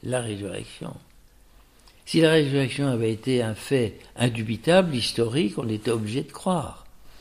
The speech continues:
J'ai fait un sermon une fois là-dessus, sur le sujet. S'il n'y avait pas eu l'ascension, euh, Christ est ressuscité, c'est, il est immortel.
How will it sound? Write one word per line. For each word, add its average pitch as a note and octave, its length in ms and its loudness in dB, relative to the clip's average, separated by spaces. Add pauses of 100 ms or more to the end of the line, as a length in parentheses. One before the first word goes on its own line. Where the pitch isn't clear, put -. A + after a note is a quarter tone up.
(540)
J'ai A2+ 160 2
fait C#3+ 140 2
un C3 80 6
sermon A#2+ 360 2
une G#2+ 100 2
fois G#2+ 220 0
là-dessus, G2+ 360 -2
sur F#2 220 -4
le F#2+ 120 -4
sujet. G2 400 -4
S'il - 240 -2
n'y B2+ 60 8
avait B2 160 6
pas D3 160 6
eu C#3+ 120 6
l'ascension, A#2+ 760 0 (680)
euh, - 300 -2
Christ D#3 300 4
est C#3 80 6
ressuscité, C#3 680 4
c'est, D3+ 140 0
il D3+ 180 8
est C#3+ 140 -4
immortel. B2+ 640 2